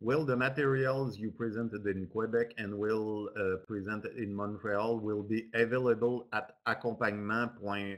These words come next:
euh, F G A point C A slash E S L after the workshops?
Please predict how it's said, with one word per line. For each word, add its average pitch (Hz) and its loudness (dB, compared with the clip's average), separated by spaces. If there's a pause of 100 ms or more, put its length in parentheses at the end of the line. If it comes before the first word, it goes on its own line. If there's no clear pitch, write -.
euh, 95 0
F 104 -2
G 101 -2
A 113 2
point 104 -6
C 95 -2
A 113 0 (180)
slash 98 -4 (120)
E 95 -2
S - -6
L 117 -2 (340)
after 127 0
the 113 2
workshops? 104 0